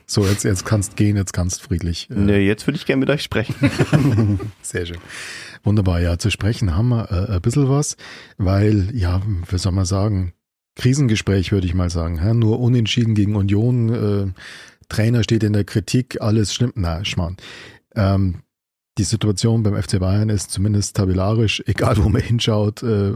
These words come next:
Speaker 1: phänomenal in der Liga. Achtundzwanzig Punkte, neun Siege, ein Unentschieden, eine Tordifferenz von plus neunundzwanzig.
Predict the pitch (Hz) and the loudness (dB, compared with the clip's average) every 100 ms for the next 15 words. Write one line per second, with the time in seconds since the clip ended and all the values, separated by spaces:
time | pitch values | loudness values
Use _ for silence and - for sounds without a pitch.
0 | 127 - 113 120 110 104 101 110 - 101 | -4 -2 0 2 2 2 2 2 2 0
1 | 98 95 104 107 107 - - - - _ | 2 0 2 2 0 -8 -20 -20 -20 _
2 | - 110 - 110 - 98 101 104 - 107 | -4 -2 0 0 2 2 2 -2 -2 0
3 | 107 - 104 101 95 - _ _ 90 90 | 0 2 2 2 -2 -6 _ _ -4 0
4 | 95 87 101 101 101 90 98 98 95 - | 2 2 0 0 0 -2 0 0 0 0
5 | 101 95 98 - - 120 101 95 92 104 | 0 0 -2 -2 0 0 0 -2 0 0
6 | - 95 - 110 127 - 98 104 104 - | -2 -4 0 0 0 2 2 4 2 0
7 | 90 101 - 101 | -2 -2 -2 -4